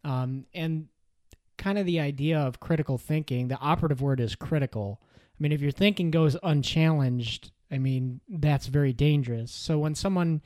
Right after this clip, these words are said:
gently invites someone else to consider different possibilities,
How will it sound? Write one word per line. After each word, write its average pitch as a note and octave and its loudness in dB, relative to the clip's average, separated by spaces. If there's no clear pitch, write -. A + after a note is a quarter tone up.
gently E3 4
invites D3 4
someone C#3+ 0
else C#3+ 2
to C3+ -4
consider C#3 -2
different C3 -4
possibilities, C3 -2